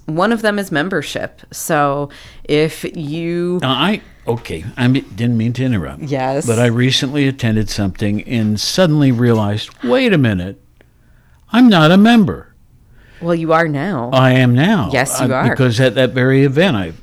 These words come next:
Speaker 2: fixed it up, right?
Speaker 1: Yes. And it's easy to do. You can even do it online.
Speaker 2: And Suzanne and I are members now.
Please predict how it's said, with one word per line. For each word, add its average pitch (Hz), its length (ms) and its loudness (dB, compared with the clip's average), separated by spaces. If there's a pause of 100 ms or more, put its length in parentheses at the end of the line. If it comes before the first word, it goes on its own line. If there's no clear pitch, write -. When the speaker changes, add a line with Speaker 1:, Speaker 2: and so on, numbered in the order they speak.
Speaker 2:
fixed - 380 -6
it 120 120 2
up, 170 300 2
right? 135 80 -14
Speaker 1:
Yes. - 560 0 (420)
And 202 140 2
it's 233 160 2
easy 269 300 0
to 269 120 0
do. 285 200 2
You 247 160 2
can 233 160 0
even 269 280 0
do 165 180 -2
it 170 140 -2
online. 214 640 -2
Speaker 2:
And 117 160 -8
Suzanne 107 500 -4
and 120 160 0
I 127 120 0
are 151 120 -2
members 180 440 -4
now. 73 220 -14